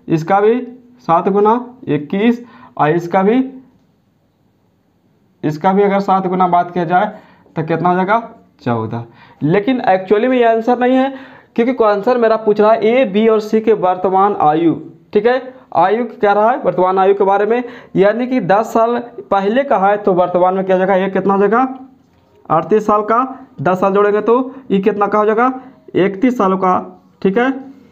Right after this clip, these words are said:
ए हो गया अड़तीस, बी हो गया इकतीस, और सी का बात किया जाए तो कितना का हो जाएगा? चौबीस साल का। इस प्रकार से हम क्वेश्चन को सॉल्व कर सकते हैं। यहाँ जो घटाना है,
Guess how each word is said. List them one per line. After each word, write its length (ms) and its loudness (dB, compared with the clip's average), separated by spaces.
ए 180 4
हो 120 -2
गया 180 2
अड़तीस, 440 2
बी 280 2
हो 60 2
गया 260 0
इकतीस, 400 0
और 280 0
सी 200 0
का 140 0
बात 220 -2
किया 120 0
जाए 140 0
तो 140 -2
कितना 300 0
का 100 -2
हो 100 2
जाएगा? 300 0
चौबीस 400 -2
साल 200 -10
का। 180 -16
इस 200 0
प्रकार 300 -2
से 120 -4
हम 120 2
क्वेश्चन 300 -2
को 260 0
सॉल्व 300 0
कर 160 0
सकते 240 -2
हैं। 80 2
यहाँ 300 0
जो 160 -2
घटाना 400 0
है, 200 0